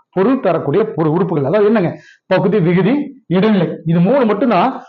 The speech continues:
பொருள் தரக்கூடியது. பகுதினா முதல்ல ஸ்டார்டிங்ல வரக்கூடியது, விகுதினா கடைசியில வரக்கூடியது, இடையில அதுக்கு இடையில வரதுதான். So இந்த மூணு மட்டும்தான் ஒரு பகுபதத்துல பொருள் தரக்கூடிய உறுப்புகள் அப்படின்னு சொல்றோம். பகுதி பெரும்பாலும் என்ன சொல்றோம்னா,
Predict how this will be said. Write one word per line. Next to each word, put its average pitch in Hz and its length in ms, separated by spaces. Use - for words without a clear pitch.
பொருள் 330 300
தரக்கூடியது. 208 440
பகுதினா 240 380
முதல்ல 247 260
ஸ்டார்டிங்ல 226 360
வரக்கூடியது, 147 320
விகுதினா 254 380
கடைசியில 240 280
வரக்கூடியது, 127 320
இடையில 262 280
அதுக்கு 180 200
இடையில 190 200
வரதுதான். 120 300
So 262 120
இந்த 156 160
மூணு 339 220
மட்டும்தான் 220 380
ஒரு 185 100
பகுபதத்துல 202 500
பொருள் 254 260
தரக்கூடிய 180 340
உறுப்புகள் 165 360
அப்படின்னு 160 220
சொல்றோம். 127 200
பகுதி 330 300
பெரும்பாலும் 240 340
என்ன 226 140
சொல்றோம்னா, 202 300